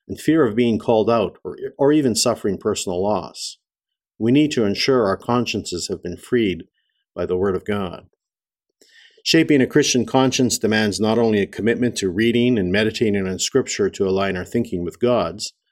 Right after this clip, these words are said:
but to have Spirit-filled courage to exercise conscience, even when it might be hard or scary to do so.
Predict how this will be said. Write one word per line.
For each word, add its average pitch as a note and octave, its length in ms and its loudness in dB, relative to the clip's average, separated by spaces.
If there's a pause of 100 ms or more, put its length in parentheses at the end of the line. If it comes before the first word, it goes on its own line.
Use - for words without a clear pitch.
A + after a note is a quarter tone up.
(340)
but C3+ 100 0
to D3+ 80 0
have C#3+ 160 4
Spirit-filled D3+ 680 2
courage A2+ 520 0
to - 200 -8
exercise F#2+ 600 -4
conscience, F2 640 -10 (340)
even B2+ 300 4
when G#2 140 2
it F#2+ 40 0
might F#2+ 240 -2
be - 80 -8
hard F2 540 -2 (400)
or E2+ 60 -12
scary F#2+ 420 0
to E2 100 -6
do F#2 200 -4
so. - 320 -8